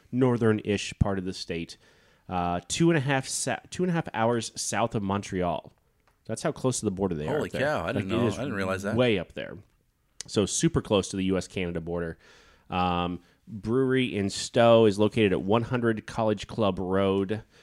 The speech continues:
Speaker 1: Um, stop by. This is right off their website. Stop by for a taster, take a beer home, or some swag. We are dog and family friendly, but please keep them on a leash. Uh, there's the,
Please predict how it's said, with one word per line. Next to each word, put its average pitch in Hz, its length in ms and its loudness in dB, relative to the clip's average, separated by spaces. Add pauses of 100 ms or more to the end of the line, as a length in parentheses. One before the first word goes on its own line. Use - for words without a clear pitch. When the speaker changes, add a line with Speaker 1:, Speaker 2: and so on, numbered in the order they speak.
(160)
Speaker 1:
Um, 85 360 -6
stop 110 260 -2
by. 104 240 2
This 98 180 -8
is 101 80 -8
right 92 160 2
off 90 80 -4
their 95 100 -2
website. 87 420 -4
Stop 120 220 2
by 110 160 2
for 110 160 -2
a 101 60 0
taster, 147 420 -2
take 123 240 -4
a - 20 -8
beer 101 220 -2
home, 113 340 0
or 98 100 -2
some 87 200 -10
swag. 90 680 -4 (360)
We 104 120 2
are 95 100 2
dog 101 420 0
and 95 140 -4
family 135 280 -2
friendly, 120 360 -2
but 95 140 -4
please 95 200 -4
keep - 200 -14
them 87 120 -6
on 82 140 -6
a 82 40 -8
leash. 90 460 -10 (500)
Uh, 80 400 -10
there's 85 420 -8
the, 87 300 -10